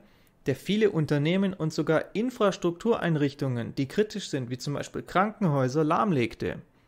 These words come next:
Das Schwächen von Verschlüsselungen durch Hintertüren ist daher ein großes Problem. Auch wenn diese alten Hintertüren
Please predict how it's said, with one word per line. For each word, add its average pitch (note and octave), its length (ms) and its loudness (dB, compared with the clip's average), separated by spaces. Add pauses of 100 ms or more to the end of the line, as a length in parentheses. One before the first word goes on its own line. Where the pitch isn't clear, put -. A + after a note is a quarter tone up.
(840)
Das C3 220 -2
Schwächen G3 320 0
von F#3 180 0
Verschlüsselungen F#3+ 720 2
durch D3 220 0
Hintertüren F#3 600 2
ist - 200 -6
daher D3 260 0
ein C3+ 180 -4
großes C#3+ 420 0
Problem. D3 540 0 (880)
Auch C#3+ 240 6
wenn F#3 120 4
diese F3 220 2
alten D#3 280 2
Hintertüren E3 680 0